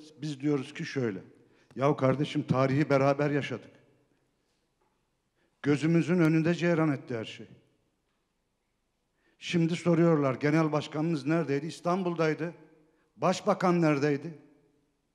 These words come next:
Başbakanın nerede olduğunu açıkladıkları zaman iş bitti zaten.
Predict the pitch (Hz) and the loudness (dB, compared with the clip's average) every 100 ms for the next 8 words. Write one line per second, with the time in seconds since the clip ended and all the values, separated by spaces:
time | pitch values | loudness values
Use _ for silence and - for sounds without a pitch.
0 | _ _ _ _ 120 208 - 190 170 170 | _ _ _ _ 0 0 0 -4 0 0
1 | 165 175 196 165 165 151 160 214 208 - | 2 4 2 2 0 0 0 0 -2 -2
2 | 180 151 - 160 147 143 190 220 - 208 | -2 -2 -2 -2 -2 -4 -4 -4 -6 -10
3 | - 196 170 127 110 | -10 -2 -2 -2 -8